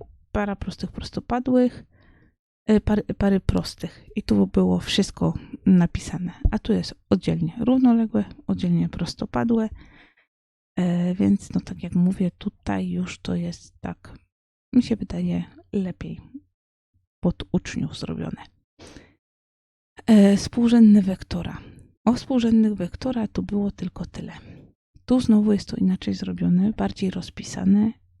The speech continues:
więc mi się wydaje, że okej, tutaj to było. Nowe, współrzędne środka masy trójkąta. To jest nowość.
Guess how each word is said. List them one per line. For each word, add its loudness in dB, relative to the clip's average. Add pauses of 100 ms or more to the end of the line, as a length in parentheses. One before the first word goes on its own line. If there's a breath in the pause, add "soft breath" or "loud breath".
(100)
więc 2 (240)
mi 2
się -12
wydaje, -8
że -10
okej, -20
tutaj -8
to -16
było. 0 (600 loud breath)
Nowe, 6 (200)
współrzędne 2
środka -4
masy -6
trójkąta. -8 (260)
To -2
jest -2 (200)
nowość. -2